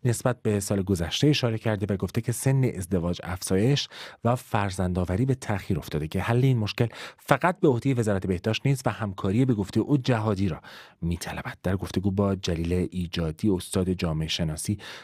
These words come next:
در پاریس در فرانسه، نخست سوال کردم آیا واقعاً جمعیت ایران رو به کاهش است؟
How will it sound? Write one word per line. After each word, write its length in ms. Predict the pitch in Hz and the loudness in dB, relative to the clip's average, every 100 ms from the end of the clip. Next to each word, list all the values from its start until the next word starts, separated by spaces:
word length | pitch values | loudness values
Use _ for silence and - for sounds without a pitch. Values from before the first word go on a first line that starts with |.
| - | -8
در 480 | - 101 92 92 - | -2 0 0 -2 -4
پاریس 500 | 90 - 92 95 98 | -8 -2 0 0 -2
در 180 | 95 87 | -2 -2
فرانسه، 580 | - 90 95 95 131 131 - - - | -2 -2 -2 0 2 2 -4 -16 -2
نخست 500 | 127 123 151 151 - | 2 4 4 0 -2
سوال 280 | - 117 113 | 0 2 2
کردم 320 | - 113 110 110 | 2 0 0 2
آیا 240 | 127 127 101 | 2 2 4
واقعاً 440 | 98 95 92 101 85 | 2 2 2 0 0
جمعیت 480 | 80 82 80 80 - | -2 -4 -4 -6 -4
ایران 280 | 76 82 73 | -4 -4 -4
رو 80 | 82 | -6
به 80 | |
کاهش 400 | 87 82 85 90 | -4 -4 -4 -4
است؟ 340 | 73 - - | -6 -10 -16